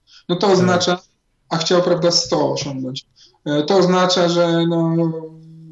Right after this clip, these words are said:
Speaker 1: niemal pewne i przesądzone jest po prostu już wezwanie przymusowe do stu procent.
Speaker 2: Tak, i zdjęcie Vantage z giełdy.
Speaker 1: Zdjęcie.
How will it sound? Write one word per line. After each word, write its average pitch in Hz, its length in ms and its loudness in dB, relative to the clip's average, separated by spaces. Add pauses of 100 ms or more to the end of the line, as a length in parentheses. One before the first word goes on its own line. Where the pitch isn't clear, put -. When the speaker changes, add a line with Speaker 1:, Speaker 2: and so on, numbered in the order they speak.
(100)
Speaker 1:
niemal 185 440 0
pewne 185 340 4
i 165 40 0
przesądzone 165 680 0
jest 156 180 -2
po - 140 -8
prostu 196 580 2
już 175 300 4
wezwanie 165 440 0
przymusowe 160 600 -2
do 151 100 -4
stu - 180 -10
procent. 170 480 -2
Speaker 2:
Tak, - 340 -18
i 165 40 -12
zdjęcie 131 580 -6
Vantage 123 360 -6
z - 180 -8
giełdy. 170 300 0
Speaker 1:
Zdjęcie. 175 340 -6